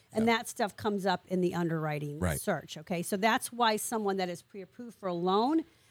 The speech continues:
Speaker 1: maybe later doesn't get approved for the loan, because that drives people crazy. Like, "What do you mean they
Speaker 2: Yeah.
Speaker 1: didn't get in the go?" But that's the whole reason why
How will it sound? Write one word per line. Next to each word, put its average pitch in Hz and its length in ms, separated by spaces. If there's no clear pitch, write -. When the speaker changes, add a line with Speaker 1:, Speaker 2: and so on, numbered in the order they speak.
Speaker 1:
maybe 226 400
later 214 600
doesn't 185 360
get 208 160
approved 185 400
for 180 100
the 165 120
loan, 147 200
because 165 300
that 175 220
drives 175 240
people 175 180
crazy. 170 220
Like, 160 160
"What 330 200
do 453 60
you 480 140
mean 494 320
they 320 220
Speaker 2:
Yeah. 110 120
Speaker 1:
didn't 247 120
get 233 140
in 220 60
the 214 60
go?" 214 180
But - 160
that's 254 240
the 294 160
whole 269 200
reason 233 500
why 196 500